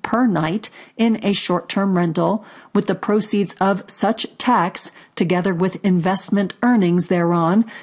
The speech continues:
to be used to promote affordable housing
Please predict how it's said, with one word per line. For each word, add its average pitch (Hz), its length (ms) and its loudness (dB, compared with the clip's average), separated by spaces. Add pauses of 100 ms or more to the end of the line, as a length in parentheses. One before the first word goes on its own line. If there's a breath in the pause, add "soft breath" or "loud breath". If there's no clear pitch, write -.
to - 100 0
be 220 120 2
used 269 520 2
to 247 120 0
promote 196 480 2
affordable 190 580 0
housing 180 580 0